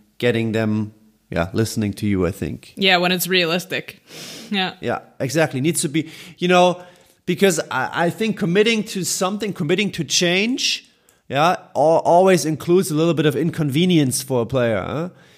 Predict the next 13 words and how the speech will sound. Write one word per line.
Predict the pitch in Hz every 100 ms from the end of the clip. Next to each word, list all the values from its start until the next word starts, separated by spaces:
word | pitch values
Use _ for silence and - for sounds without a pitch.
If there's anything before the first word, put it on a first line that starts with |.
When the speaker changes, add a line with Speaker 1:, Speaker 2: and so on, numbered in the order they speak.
| _
Speaker 1:
And | - 127
you | 135
wanna | 147 139
make | 147 147
that | 156 135
inconvenience | 139 151 151 131 151 156 127 123 113
as, | 123 123 - -
as | 123
small | - 135 131 131
as | -
possible, | 147 139 131 107 85
I | -
think. | 85 78 - - _